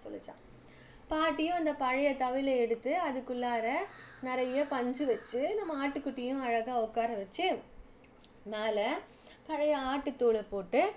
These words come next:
உருட்டி விட்டாங்களாம். போற வழியெல்லாம் "தும்பா தும் தூ, தும்பா தும் தூ, தும்பா தும் தூன்னு" பாட்டு பாடிக்கிட்டே போச்சான். முதல்ல யாரு வந்தாங்க?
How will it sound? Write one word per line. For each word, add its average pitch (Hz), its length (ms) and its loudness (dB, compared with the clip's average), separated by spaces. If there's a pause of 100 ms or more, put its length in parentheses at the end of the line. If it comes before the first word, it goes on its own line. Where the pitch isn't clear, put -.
(240)
உருட்டி 226 340 -4
விட்டாங்களாம். 185 500 -8 (680)
போற 262 320 4
வழியெல்லாம் 226 680 0
"தும்பா 330 580 0
தும் 190 220 -10 (100)
தூ, 180 80 -12 (200)
தும்பா 330 520 -2
தும் 226 320 -8
தூ, 196 280 -10
தும்பா 330 560 -4
தும் 226 260 -4
தூன்னு" 269 220 -4
பாட்டு 220 380 -8
பாடிக்கிட்டே 185 640 -10
போச்சான். 277 380 -6 (680)
முதல்ல 240 400 0
யாரு 247 300 2
வந்தாங்க? 240 640 -2